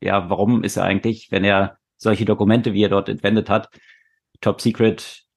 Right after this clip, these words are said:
auf dem Level und ja auch solche Sachen rauskommen, dass, äh, ja, sein Schwiegersohn hier Sachen auch natürlich dem, äh, dem saudi-arabischen Prinzen gesteckt haben könnte. Also, äh,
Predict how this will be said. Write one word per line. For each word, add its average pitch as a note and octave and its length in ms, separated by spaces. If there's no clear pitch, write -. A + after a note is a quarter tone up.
auf - 180
dem G2 140
Level A2 340
und G2 320
ja G2+ 180
auch G2 120
solche G2 240
Sachen G2+ 260
rauskommen, G#2+ 600
dass, - 580
äh, - 340
ja, F2 220
sein F#2 300
Schwiegersohn A2+ 760
hier G#2+ 440
Sachen G#2 360
auch G2+ 200
natürlich G#2 360
dem, G2+ 500
äh, A2+ 420
dem A2 220
saudi-arabischen A2+ 1120
Prinzen D3 300
gesteckt - 360
haben B2+ 200
könnte. C3 420
Also, A2 420
äh, - 340